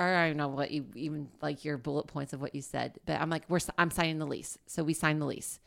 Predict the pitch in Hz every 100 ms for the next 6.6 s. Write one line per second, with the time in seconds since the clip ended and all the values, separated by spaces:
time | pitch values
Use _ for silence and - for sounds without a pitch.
0 | - - - - - _ _ _ _ _
1 | _ _ _ _ _ _ - 214 214 196
2 | - 214 202 185 170 160 180 196 196 165
3 | - 147 135 - - 165 151 170 160 -
4 | 160 165 - 175 - 160 156 170 190 -
5 | - - 143 - 165 180 - - _ 175
6 | 160 175 180 - - -